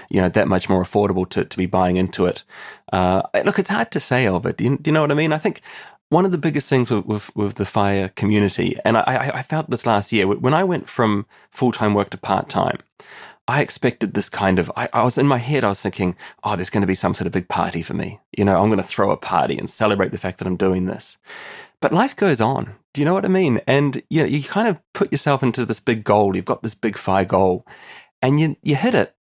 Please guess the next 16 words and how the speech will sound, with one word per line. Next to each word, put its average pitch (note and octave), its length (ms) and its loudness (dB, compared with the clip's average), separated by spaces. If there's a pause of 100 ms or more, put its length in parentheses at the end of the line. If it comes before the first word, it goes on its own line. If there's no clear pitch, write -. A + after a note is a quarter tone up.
(140)
and B2+ 140 2
you C3 80 2
think, - 300 0
"Oh, B2 240 -2 (100)
everything's A2 360 0
gonna F#2 160 0
change." - 580 -2 (500)
Nothing A#3+ 300 2
really D3 320 4
changes. - 640 -2
You - 80 0
know, B2 120 4
life F3 260 -2
goes C#3+ 260 2
on. D3 240 2
Like, C#3 240 -2